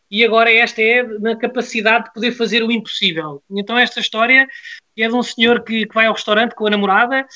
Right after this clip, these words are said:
e que diz para, o, para, para a senhora e diz, "Olha, tu não abras a boca, eu vou falar com o empregado, mas vou-lhe pedir as palavras todas começadas por F, mas tu não te descozas." E a senhora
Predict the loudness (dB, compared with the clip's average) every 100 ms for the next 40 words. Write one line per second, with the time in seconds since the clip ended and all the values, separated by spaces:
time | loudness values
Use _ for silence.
0 | -20 -20 _ -8 -4 -2 -2 -2 0 2
1 | 2 0 -4 -2 0 0 -2 -4 -2 0
2 | 2 0 0 -2 -2 0 2 2 2 0
3 | 0 0 0 -6 -8 -8 -6 -4 -2 -2
4 | -2 -2 2 2 2 0 -2 -4 -6 -4
5 | -2 -2 0 0 0 -2 0 -2 -2 -8
6 | -4 -2 -2 -2 0 0 -2 -8 -6 0
7 | 2 2 0 -4 -2 0 0 -4 -12 -18
8 | _ _ -4 -4 -2 2 2